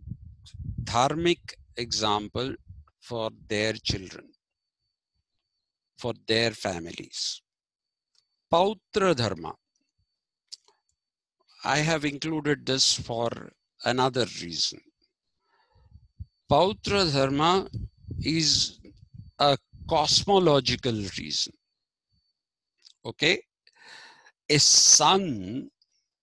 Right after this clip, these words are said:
by birth itself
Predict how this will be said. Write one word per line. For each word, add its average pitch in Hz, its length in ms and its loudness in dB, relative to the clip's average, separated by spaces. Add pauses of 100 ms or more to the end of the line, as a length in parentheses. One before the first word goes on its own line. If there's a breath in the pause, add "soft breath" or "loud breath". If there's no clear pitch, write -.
(340)
by 143 680 2 (800)
birth 127 840 0
itself 117 1040 -2